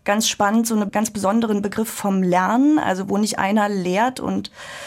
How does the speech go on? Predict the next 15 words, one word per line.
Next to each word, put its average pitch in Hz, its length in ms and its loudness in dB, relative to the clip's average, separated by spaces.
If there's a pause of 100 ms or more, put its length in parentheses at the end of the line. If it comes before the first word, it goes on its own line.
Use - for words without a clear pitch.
(360)
die 196 140 -2
anderen 190 460 2
lernen, 220 500 4
sondern 196 420 0
wo 202 100 -4
das 190 200 -4
so - 60 -4
eine 190 160 0
gegenseitige 190 960 -2 (240)
Beziehung 247 540 2
ist. 247 340 -4 (760)
Und 220 180 2
dass 214 160 -2
es 220 100 -4
eben 233 320 2